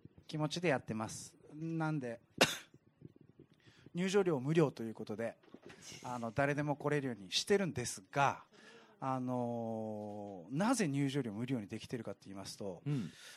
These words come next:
Speaker 1: このTシャツ一枚五千円で二百枚販売しております。で、
Speaker 2: はい。
Speaker 1: これが今百五十枚ほどう-、売り切ったんで、あと五十枚売り切れれば、あの、雨が降っても、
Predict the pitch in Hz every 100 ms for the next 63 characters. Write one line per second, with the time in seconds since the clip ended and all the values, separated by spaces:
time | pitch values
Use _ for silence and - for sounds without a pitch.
0 | - - 160 160 156 - 208 240 220 220
1 | 175 214 120 147 - 185 175 175 165 117
2 | 139 160 180 135 110 107 101 - 101 98
3 | 95 - - - 165 160 190 190 185 170
4 | 170 165 185 196 190 196 202 196 185 196
5 | 180 165 156 - - _ - 156 160 156
6 | - - 147 104 98 90 - 160 170 143
7 | 185 190 240 208 104 - _ - - -
8 | - 143 147 151 147 123 98 87 - -
9 | - - - 123 120 120 135 156 135 110
10 | - 135 113 92